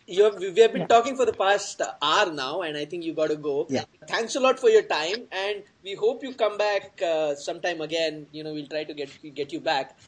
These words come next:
Speaker 1: We'll, we'll try to get the rugby playing, uh, Rahul Bose in this time, the next time, I mean.
Speaker 3: You know how slim the chance of that are? You know how the politeness, how people say, na,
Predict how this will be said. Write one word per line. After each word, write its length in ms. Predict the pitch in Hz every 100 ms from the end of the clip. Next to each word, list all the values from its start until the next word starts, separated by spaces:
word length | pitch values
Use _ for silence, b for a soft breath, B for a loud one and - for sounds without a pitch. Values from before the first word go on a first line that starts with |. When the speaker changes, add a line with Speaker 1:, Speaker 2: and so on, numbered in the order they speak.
| -
Speaker 1:
We'll, 260 | 180 180 170
we'll 140 | 170
try 160 | 196 202
to 100 | 214
get 220 | 208 202
the 260 | 202 190 165
rugby 300 | 156 156 190
playing, 440 | 190 180 170 165 147
uh, 220 | 143 139 143
Rahul 280 | 143 143
Bose 260 | 147 139 -
in 220 | 143 131
this 200 | 123 -
time, 220 | 95 95 _ 135
the 80 | 131
next 220 | 127 -
time, 180 | 117 113
I 80 |
mean. 140 | 110 101 _ _ _
Speaker 3:
You 80 | 135
know 100 | 160
how 120 | 160 147
slim 280 | - 156 143
the 60 |
chance 260 | - 139 131
of 60 | 123
that 200 | 127 127
are? 180 | 151 - -
You 60 | 160
know 80 | 208
how 100 | 185
the 80 |
politeness, 680 | 175 156 143 - 139 127 -
how 100 | 135
people 260 | 123 131 139
say, 140 | 143
na, 100 | 151